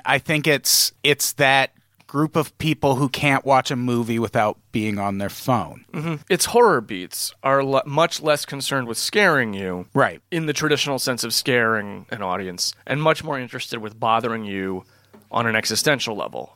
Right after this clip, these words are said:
Speaker 2: and upsetting you. And that's also a form of horror. I mean, I, I don't wanna get into the whole subcategories of the threat response survival circuit <laughs>
Speaker 1: Right.
Speaker 2: and what we mean when we're talking about fear, but that's there.
Speaker 1: Sure.
Speaker 2: It's there in the ideas of frustrative non-reward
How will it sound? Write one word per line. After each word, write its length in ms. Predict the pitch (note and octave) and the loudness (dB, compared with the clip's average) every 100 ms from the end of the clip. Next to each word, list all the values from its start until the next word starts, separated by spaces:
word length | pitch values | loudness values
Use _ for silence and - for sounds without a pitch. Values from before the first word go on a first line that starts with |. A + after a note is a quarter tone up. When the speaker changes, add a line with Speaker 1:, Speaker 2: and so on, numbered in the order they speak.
| - | -12
Speaker 2:
and 120 | A2 | -8
upsetting 560 | G#2+ - D#3+ B2+ A2+ F#2 | -4 0 2 0 -2 -10
you. 240 | C2 A#1 _ | -14 -14 _
And 180 | - D3+ | -4 2
that's 320 | F#3+ F#3 - - | 2 0 -6 0
also 380 | E3+ E3+ D3+ B2+ | 2 2 2 0
a 60 | |
form 260 | A#2+ A#2+ G#2 | 0 -2 -2
of 80 | F#2 | -2
horror. 200 | A2+ A2+ | 2 2
I 40 | |
mean, 160 | A#2+ A#2 | 2 0
I, 100 | B2 A#2 | -2 -2
I 80 | B2+ | -2
don't 160 | B2+ A#2+ | 0 0
wanna 160 | G#2+ | -2
get 160 | G#2 G#2 | -2 -4
into 160 | G#2+ | -2
the 100 | G2 | -4
whole 320 | F#2+ G2 F#2 - | -2 -2 -2 -4
subcategories 1000 | - C#3 A2 - G#2+ G2 A#2 G2 F#2+ F#2 | 0 0 0 0 -2 0 -2 -2 -2 -6
of 100 | F#2+ | -6
the 100 | G#2 | -8
threat 320 | - A#2 G#2 _ | -2 0 0 _
response 500 | A2+ G#2 - G2 G2 | -12 -10 -4 -4 -2
survival 540 | - A#2+ G2 G#2+ G#2+ G2 | -4 -2 2 2 0 -4
circuit 500 | - G2+ - G2+ - - - - | -4 -4 -4 -6 -6 -8 -10 -8
<laughs> 280 | - - A#2+ | -12 -4 2
Speaker 1:
Right. 340 | C#3+ G#2+ G2+ - - | 4 4 0 -12 -12
Speaker 2:
and 140 | E3 C#3 | -8 -2
what 180 | C#3 C#3+ | 0 0
we 100 | B2+ | -2
mean 220 | B2+ A#2 | -2 -4
when 100 | A#2 | -6
we're 100 | A2 | -2
talking 380 | C3 A2 B2 A2 | 2 0 0 -6
about 240 | G2 G2 | -4 -6
fear, 400 | - A#3 E3 B2+ - - _ C3 | -4 2 4 2 -2 -20 _ -2
but 160 | D3+ | 2
that's 220 | F3 D#3 | 2 0
there. 440 | D#3+ F3 F#2 - - _ _ - | 2 2 0 -4 -14 _ _ -2
Speaker 1:
Sure. 260 | - F3+ - | 2 2 2
Speaker 2:
It's 220 | E3 - | -8 0
there 340 | F3+ F3+ C3+ | 2 4 4
in 220 | - C#3 | 0 -2
the 120 | C3+ C3 | 2 2
ideas 460 | B2 B2 B2+ A#2 | 2 0 -2 0
of 120 | A#2+ - | -2 0
frustrative 560 | C#3 A#2+ - A#2 G#2+ | 0 0 -2 -2 -2
non-reward 880 | A#2 G#2+ G#2+ A2 A2+ A2+ G#2+ G#2 | -2 -2 -2 0 2 4 4 0